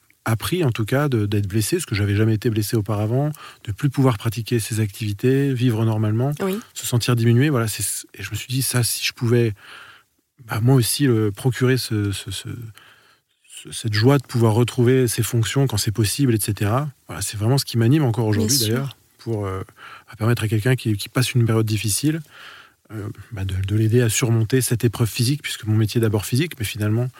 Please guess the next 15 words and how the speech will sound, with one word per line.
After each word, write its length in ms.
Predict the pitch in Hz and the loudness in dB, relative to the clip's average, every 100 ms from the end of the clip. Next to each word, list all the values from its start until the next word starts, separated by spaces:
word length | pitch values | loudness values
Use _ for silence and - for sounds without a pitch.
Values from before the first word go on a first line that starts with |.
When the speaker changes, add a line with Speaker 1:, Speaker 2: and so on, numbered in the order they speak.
| - - _ | -20 -20 _
Speaker 1:
le 80 | - | -8
côté 200 | 113 110 | -6 -4
psychologique 560 | 104 - - 104 104 117 | -6 -4 0 2 0 -2
rentre 260 | 113 107 | -4 -2
beaucoup 440 | 101 117 107 - 127 | 2 2 2 2 2
en, 220 | 110 104 | 2 0
en 120 | 104 | 0
ligne 160 | 110 107 | 0 2
de 80 | 104 | 0
compte, 300 | 127 131 113 | 0 -4 -4
évidemment. 360 | 98 104 117 104 _ _ - | -4 -6 -8 -10 _ _ -4
Speaker 2:
Et 80 | 180 | -2
as-tu 240 | - - | 0 0
des 120 | 214 | 0
domaines 280 | 185 202 | 2 0